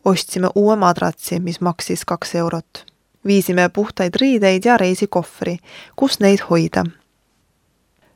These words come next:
Võimatuna tunduvast eluolust hoolimata on nende laste silmis näha aga lootust ja sihikindlust, mitte lootusetust, mis täidab meie laste silmi, kui jõuludeks soovitud Star Warsi Lego komplekti ei saa.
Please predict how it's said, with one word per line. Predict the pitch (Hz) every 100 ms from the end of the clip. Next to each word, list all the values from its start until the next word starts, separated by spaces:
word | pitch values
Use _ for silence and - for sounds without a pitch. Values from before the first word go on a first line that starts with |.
| _
Võimatuna | 208 247 285 277 233 196
tunduvast | 185 196 190 170 170 -
eluolust | 196 220 220 185 180 170 -
hoolimata | 233 233 196 175 175 - 180
on | 175 185
nende | 247 269
laste | 220 214 - 202
silmis | 208 196 196 185
näha | 196 202 196 180
aga | 175 170 170
lootust | 190 240 226 - 185 -
ja | 185
sihikindlust, | 175 220 208 190 185 175 175 180 - - _ - - - -
mitte | 262 - 196
lootusetust, | 180 175 - 160 151 - 156 - - - _
mis | 180 180
täidab | 190 185 180 180
meie | 202 240 190
laste | 170 - 175
silmi, | - 190 175 170 170 _ - _ _
kui | - 180
jõuludeks | 196 269 247 190 180 -
soovitud | 190 185 175 170 170
Star | - - 196 185
Warsi | 175 175 170 170
Lego | 202 240
komplekti | 233 170 175 170 - - 185
ei | 185
saa. | - 143 151